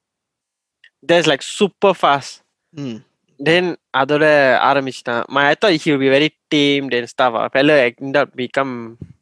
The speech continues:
Speaker 1: my mother will call me, "நீங்க பூனையை வாங்கல, ஆ, என்னது?" She say, "டெவலை வாங்கி வீட்ல வச்சிருக்கீங்க."
Speaker 2: Oh.
Speaker 1: Fella will climb the, no, there was once I came home, I couldn't find him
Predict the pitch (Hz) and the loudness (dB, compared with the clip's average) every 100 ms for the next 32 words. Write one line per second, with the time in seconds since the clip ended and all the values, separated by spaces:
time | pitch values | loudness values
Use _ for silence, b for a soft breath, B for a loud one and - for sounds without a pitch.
0 | _ B B B B B B B B B | _ B B B B B B B B B
1 | B B - 127 131 165 139 135 135 131 | B B -4 -2 0 0 0 -2 -2 -4
2 | 113 139 170 156 - 208 190 143 135 139 | -6 -6 -4 -4 0 2 2 2 0 0
3 | 147 156 147 147 _ _ _ - 135 135 | 2 0 -4 -12 _ _ _ -6 0 2
4 | 131 131 131 123 127 139 156 202 220 B | 2 0 -2 -2 -2 -2 0 -2 -2 B
5 | B _ _ - 156 143 160 127 117 107 | B _ _ -12 -8 -2 0 0 -4 -6
6 | 139 165 208 180 160 156 147 135 131 127 | 0 2 2 2 0 0 2 2 0 -8
7 | 120 120 117 123 196 - 135 113 139 220 | -6 -6 -4 0 0 0 -6 -10 -6 0
8 | 226 269 226 165 - 196 214 180 147 - | 2 4 2 2 0 0 0 -2 -4 -2
9 | 202 240 180 156 208 208 247 262 185 143 | 0 2 2 2 0 0 0 0 0 -2
10 | - 185 160 151 135 190 190 214 170 151 | 0 0 0 -2 -2 0 0 0 0 0
11 | 165 | -2